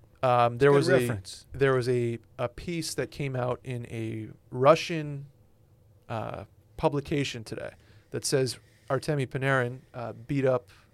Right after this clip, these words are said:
Speaker 1: a woman w-, as a nineteen-year-old back in Russia years ago.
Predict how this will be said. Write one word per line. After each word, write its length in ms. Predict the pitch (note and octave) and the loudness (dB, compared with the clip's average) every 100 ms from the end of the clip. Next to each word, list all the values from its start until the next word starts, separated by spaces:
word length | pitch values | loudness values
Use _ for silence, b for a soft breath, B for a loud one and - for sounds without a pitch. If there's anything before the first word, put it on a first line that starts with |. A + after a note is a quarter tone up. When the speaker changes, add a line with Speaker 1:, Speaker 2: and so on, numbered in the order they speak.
| - | -16
Speaker 1:
a 120 | A2+ | -12
woman 480 | A2 B2 B2 A#2 B2 - _ _ _ _ _ _ _ - _ | -8 -6 -6 -8 -10 -20 _ _ _ _ _ _ _ -20 _
w-, 100 | - - | -10 -6
as 140 | B2 | -4
a 60 | A#2+ | -2
nineteen-year-old 680 | B2+ A#2 D#3+ D3 B2 A#2 | -4 -4 -6 -4 -2 -2
back 220 | G#2+ A#2+ A#2+ | -2 -6 -6
in 80 | |
Russia 380 | C3 E3 - - - B B B | -2 -2 -2 -12 -18 B B B
years 240 | C#3+ D3 | 0 0
ago. 260 | A#2 - | 0 -10